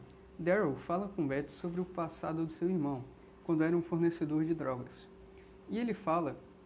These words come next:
que o traficante do Morro, seu irmão, era um branquelo drogado, que bate com a descrição de Jesse Pinkman. Uma outra referência que alimenta essa teoria é o Dodge, que o Glenn dirigiu na primeira te-,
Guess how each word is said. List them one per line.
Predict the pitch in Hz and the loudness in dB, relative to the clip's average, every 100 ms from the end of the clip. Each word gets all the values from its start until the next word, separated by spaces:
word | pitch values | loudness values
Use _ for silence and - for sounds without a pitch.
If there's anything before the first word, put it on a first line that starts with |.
| - - - | -20 -16 -4
que | 151 | -2
o | |
traficante | 143 143 139 160 170 165 143 | 0 -2 -2 2 2 2 -2
do | 135 | -4
Morro, | 123 120 120 170 151 123 - - | -6 -6 -2 0 0 -2 -10 -18
seu | - 127 120 | -10 -4 -4
irmão, | 113 151 156 - - - - | -2 -2 -2 -6 -18 -16 -4
era | 185 233 | -2 0
um | 214 | 0
branquelo | 190 185 165 180 185 | 4 4 2 0 0
drogado, | 180 175 143 135 120 - - - | 0 0 0 -2 -4 -10 -18 -10
que | 202 | -2
bate | 190 226 226 | 0 0 0
com | 196 | -4
a | |
descrição | 180 - 170 160 190 | -4 0 0 0 0
de | 185 175 | 2 2
Jesse | 175 175 - | 2 -2 -2
Pinkman. | 170 139 - - - - - - - - - - | 2 2 0 -12 -14 -20 -20 -20 -20 -20 -20 -8
Uma | 220 233 | -2 0
outra | 277 240 | 2 0
referência | 226 - 156 160 156 | -2 2 4 4 2
que | 139 | -2
alimenta | 143 131 147 165 135 | 0 0 0 0 -2
essa | 131 - | -6 -8
teoria | - - 131 139 127 - - | -10 -8 -6 -6 -6 -12 -8
é | 175 | 0
o | 196 | 2
Dodge, | 147 143 131 120 - - - - - - | 2 2 2 -2 -8 -14 -18 -20 -20 -16
que | - | -4
o | 220 | 0
Glenn | 190 220 | 2 2
dirigiu | 196 196 175 190 | 2 2 2 2
na | 190 | 2
primeira | 185 185 190 | 2 0 0
te-, | 190 185 | 0 -2